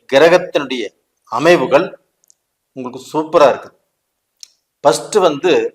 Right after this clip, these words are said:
நம்மளுடைய ராசிநாதன் சுக்கிர பகவான், இவங்க வந்து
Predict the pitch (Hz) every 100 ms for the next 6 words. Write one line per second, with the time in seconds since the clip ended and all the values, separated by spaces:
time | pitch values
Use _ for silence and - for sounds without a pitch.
0 | _ _ _ _ 135 147 135 127 117 147
1 | 208 208 196 143 139 131 - _ _ _
2 | _ _ _ _ _ _ _ _ _ _
3 | - - 180 139 123 104 92 _ _ _
4 | _ _ 127 165 214 214 185 151 151 180